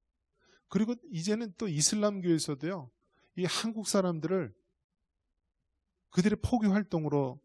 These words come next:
삼아서 전략 기지로 삼으려고 합니다. 왜 그렇습니까? 이 한민족이 종교성이 뛰어나기 때문에, 한번 하나님을 믿으면 잘 믿는 족속이기 때문에 그렇게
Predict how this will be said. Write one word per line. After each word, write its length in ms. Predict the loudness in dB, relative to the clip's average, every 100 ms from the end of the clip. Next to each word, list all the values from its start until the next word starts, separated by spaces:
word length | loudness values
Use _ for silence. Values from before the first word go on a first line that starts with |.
| _
삼아서 840 | -10 -4 -4 -4 -4 -8 -8 -10 -16 _ _ _
전략 320 | -4 -2 -2
기지로 300 | -2 -2 -2
삼으려고 600 | -4 -6 -4 -6 -6 -10
합니다. 460 | -10 -12 -12 -12 -4
왜 120 | 0 2
그렇습니까? 720 | 2 -4 -6 -12 -10 -12 -12 _ _ _ _ _
이 80 | -4
한민족이 840 | -4 -4 -4 -4 -4 -4 -4 -6
종교성이 680 | -6 0 2 2 0 -2 -2 -4 _
뛰어나기 400 | -8 -6 -6 -8
때문에, 640 | -8 -8 -10 -10 -12 -14 -16 -20 _ _ _ _ _ _ _
한번 360 | -12 -4 0 0
하나님을 540 | -2 -2 -2 0 -2
믿으면 760 | 0 -2 -2 -2 0 -2 -4 -10 _ _ _ _
잘 380 | -8 -6 -2 0
믿는 380 | 0 0 -2 -2
족속이기 560 | -8 -6 -6 -6 -8
때문에 500 | -8 -8 -6 -4 -6 -8 _ _ _ _
그렇게 600 | -8 -6 -6 -6 -8 -6